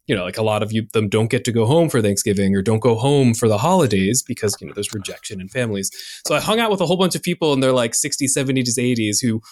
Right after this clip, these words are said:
wanted to do nothing but say that they, like, you know, "We love you and we support you and here, eat some food." It was pretty awesome. But that was, like, that's the first time I really felt a whole community that was centered around being loving and supportive and sex positive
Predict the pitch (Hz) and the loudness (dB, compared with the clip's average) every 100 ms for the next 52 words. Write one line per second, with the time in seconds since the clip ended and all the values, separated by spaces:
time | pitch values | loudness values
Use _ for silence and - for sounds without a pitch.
0 | _ 127 127 117 117 113 110 107 110 104 | _ -2 -2 0 0 0 0 -2 -2 -2
1 | - 107 98 107 101 107 _ _ - 101 | -2 -4 -4 -6 -8 -8 _ _ -4 -4
2 | 131 117 113 110 107 107 101 98 98 98 | 0 0 2 0 0 0 0 0 0 -2
3 | 107 101 101 98 95 120 104 110 - 104 | -4 -4 -2 -2 -2 -4 -4 -4 -6 -8
4 | 95 67 - _ - _ 123 117 151 120 | -12 -16 -18 _ -20 _ -4 -2 -2 -2
5 | 101 95 69 69 104 156 165 165 160 156 | -2 -4 -8 -10 -6 -2 0 0 -2 -2
6 | - - 139 - 131 123 117 110 117 104 | -4 -4 -2 -2 -4 -2 -2 -4 -6 -8
7 | - - 185 190 - 165 151 120 113 107 | -8 -2 0 0 -2 0 2 2 2 0
8 | 110 107 123 123 113 107 104 104 104 104 | -2 -2 0 0 2 2 0 -2 -2 -2
9 | 104 104 107 101 98 104 110 170 151 127 | -2 0 0 -2 -6 -8 0 2 4 4
10 | 120 - - - 113 139 - - 120 113 | 2 -8 -12 -4 -2 0 -2 -2 -2 0
11 | 104 101 98 | 0 0 0